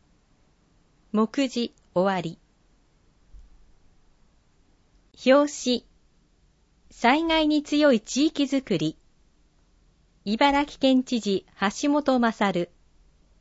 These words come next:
東日本大震災から五年が経過し、平成二十七年九月、関東東北豪雨からも間もなく一年が経とうとしています。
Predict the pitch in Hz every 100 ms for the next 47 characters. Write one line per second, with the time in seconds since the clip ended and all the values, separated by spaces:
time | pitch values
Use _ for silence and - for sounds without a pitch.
0 | _ _ _ _ _ _ _ _ _ _
1 | _ _ _ _ 233 311 311 311 320 302
2 | 285 247 285 285 294 294 247 233 214 202
3 | 185 247 285 262 254 254 240 233 - 220
4 | 220 _ _ _ 269 320 311 311 311 302
5 | 269 254 - 254 240 220 214 277 254 -
6 | 202 - 294 320 262 226 277 294 302 294
7 | 269 277 277 254 226 208 185 170 - 196
8 | 202 277 254 240 202 208 302 311 277 233
9 | 202 254 233 202 - 190 185 160 175 -